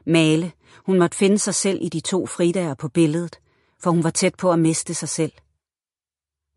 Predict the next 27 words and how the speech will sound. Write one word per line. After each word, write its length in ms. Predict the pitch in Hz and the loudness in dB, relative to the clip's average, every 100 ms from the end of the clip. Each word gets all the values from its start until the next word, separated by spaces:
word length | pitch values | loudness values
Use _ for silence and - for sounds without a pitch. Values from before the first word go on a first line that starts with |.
| _ | _
Hun 160 | - 170 | 0 0
stirrede 400 | - 180 185 180 | 2 4 4 6
længe 360 | 170 170 190 | 6 6 4
på 120 | - | 0
lærredet. 460 | 160 156 147 160 165 - _ _ _ _ _ _ - | -2 0 0 -4 -8 -14 _ _ _ _ _ _ 0
Der 80 | |
manglede 480 | 160 165 185 202 196 | 4 4 4 2 2
noget. 320 | 165 139 143 139 _ _ _ _ _ - | 2 0 -4 -10 _ _ _ _ _ 2
Noget 200 | 165 160 | 2 4
helt 220 | 208 - | 2 2
afgørende. 520 | 151 151 170 156 156 - _ _ _ _ _ _ _ | 0 0 -2 -4 -6 -10 _ _ _ _ _ _ _
Og 140 | - 175 | 2 6
med 160 | 190 | 6
et 120 | 208 | 6
vidste 240 | 170 180 - | 2 0 2
hun, 100 | 185 | 0
hvad 140 | 160 | 0
det 100 | 151 | -2
var. 240 | 147 143 _ _ _ _ _ _ _ _ _ _ - | -4 -6 _ _ _ _ _ _ _ _ _ _ -8
Utålmodigt 720 | 180 - 180 190 208 202 - | -2 2 6 6 6 2 2
smed 240 | 196 175 | 0 2
hun 160 | 170 165 | 2 0
penslen 440 | 185 175 - 180 | 0 0 -2 -4
fra 200 | - 170 | 0 -2
sig 140 | 185 | -2
på 100 | 156 170 | -8 -6
bordet, 400 | 175 160 175 | -4 -4 -4